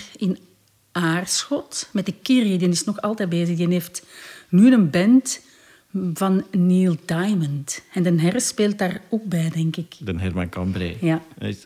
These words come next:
Speaker 2: <laughs> is het waar?
Speaker 1: En die, ja, en de Kiri, die, die is een van hier in Aarschot. En dat zijn
Speaker 2: De
Speaker 1: ik
Speaker 2: Kirre.
Speaker 1: De Kiri.
Speaker 2: Kiri.
Speaker 1: Kiri.
Speaker 2: Die ken ik niet.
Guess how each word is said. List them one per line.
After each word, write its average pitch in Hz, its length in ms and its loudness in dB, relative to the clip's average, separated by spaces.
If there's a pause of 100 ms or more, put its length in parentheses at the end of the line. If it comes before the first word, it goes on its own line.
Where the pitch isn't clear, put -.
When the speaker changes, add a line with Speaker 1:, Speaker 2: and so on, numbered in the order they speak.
(140)
Speaker 2:
<laughs> - 200 -2
is 107 80 -10
het - 120 -10
waar? 135 140 -8
Speaker 1:
En 190 120 2
die, 208 220 2
ja, 196 200 -2
en 185 120 0
de 175 80 -2
Kiri, 262 360 2
die, 196 280 0
die 180 120 -2
is 156 100 0
een 196 180 2
van 226 140 2
hier 208 140 0
in 190 100 0
Aarschot. 233 420 -2
En 196 160 -2
dat 190 140 0 (180)
zijn 113 160 2
Speaker 2:
De 117 60 2
Speaker 1:
ik - 60 -4
Speaker 2:
Kirre. 127 320 2 (200)
Speaker 1:
De 214 100 -2
Kiri. 220 680 4
Speaker 2:
Kiri. 143 240 2
Speaker 1:
Kiri. 214 420 4
Speaker 2:
Die 98 140 -4
ken 90 160 -6
ik 95 100 -6
niet. 98 180 -4